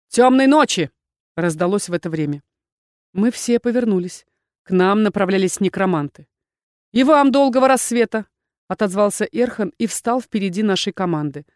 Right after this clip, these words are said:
сложив руки на рукоять меча. Некроманты остановились в нескольких шагах от нас.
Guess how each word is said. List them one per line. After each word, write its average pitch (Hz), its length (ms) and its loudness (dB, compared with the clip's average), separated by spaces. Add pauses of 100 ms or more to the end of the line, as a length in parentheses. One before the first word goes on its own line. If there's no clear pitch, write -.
(120)
сложив 185 460 -4
руки 196 340 -6 (160)
на 170 140 -2
рукоять 170 420 -4
меча. 156 400 -8 (680)
Некроманты 277 560 2
остановились 247 640 0
в 196 40 -8
нескольких 226 440 -4
шагах 202 400 -4
от 185 140 -10
нас. 151 360 -8